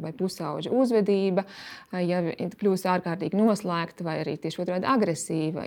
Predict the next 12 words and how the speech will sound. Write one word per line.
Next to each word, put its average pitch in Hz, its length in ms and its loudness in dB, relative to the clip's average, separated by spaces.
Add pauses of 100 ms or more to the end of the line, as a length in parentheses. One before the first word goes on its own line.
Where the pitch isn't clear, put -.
ja 190 280 -2
ir, 185 240 -2
um, 170 500 -4
paškaitējoša 175 840 -4
uzvedība 180 640 -2
pret - 240 -10
savu 160 220 -10
ķermeni, 196 520 0 (460)
um, 185 320 0
tas 202 240 -4
viss 220 280 0
var 196 240 2